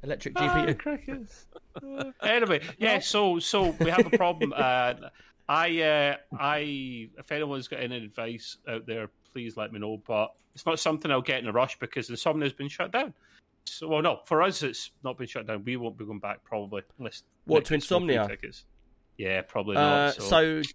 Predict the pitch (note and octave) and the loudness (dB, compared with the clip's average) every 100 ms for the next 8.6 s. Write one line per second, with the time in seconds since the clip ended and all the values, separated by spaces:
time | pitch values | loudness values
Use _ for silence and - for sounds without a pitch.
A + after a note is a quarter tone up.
0 | - F3+ - - C#3 C3 - A#2+ A2 A#2+ | 0 0 0 -2 2 2 2 -2 -2 -2
1 | A2+ G#2+ A#2 B2 A2 B2 - C3+ C#3 C3 | -2 0 0 0 2 0 0 -4 -2 -2
2 | B2+ B2 - C3 - A#2 B2 A#2+ A2+ B2+ | -4 -8 -6 -8 -6 -8 -6 -6 -4 -4
3 | A2 D3 C#3+ A#2 A2 G#2+ A2 A#2+ A2+ A2 | -2 2 2 2 0 -2 0 -2 -2 -2
4 | A2 C#3 B2 - - A#2+ - - A#2 - | -4 -4 -6 -6 -4 -4 -6 -14 -10 -4
5 | A#2+ A2+ A#2 C#3 C3+ B2 B2 B2 - - | -2 0 0 2 2 2 0 0 -4 -20
6 | _ _ _ B2 A#2 A2+ A2 A2 G#2 - | _ _ _ -2 0 2 0 -4 -8 -14
7 | _ _ - - A2+ A#2+ G#2+ A2+ A2 G#2+ | _ _ -14 -10 -4 -2 0 -2 -2 -2
8 | G#2 G2 G2 F#2+ F#2 F2 | -2 -6 -6 -6 -6 -8